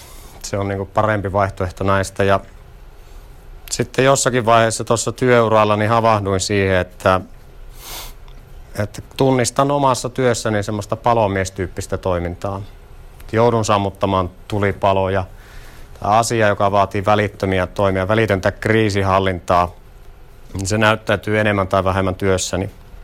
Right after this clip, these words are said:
Ja ajattelen niin, että esimiestyö on sen tyyppistä, missä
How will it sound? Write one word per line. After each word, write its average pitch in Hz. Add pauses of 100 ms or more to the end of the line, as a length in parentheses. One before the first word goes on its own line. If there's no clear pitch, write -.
(2000)
Ja 110 (1400)
ajattelen 156
niin, 165
että 139 (2500)
esimiestyö 143
on 123
sen 123
tyyppistä, 120
missä 120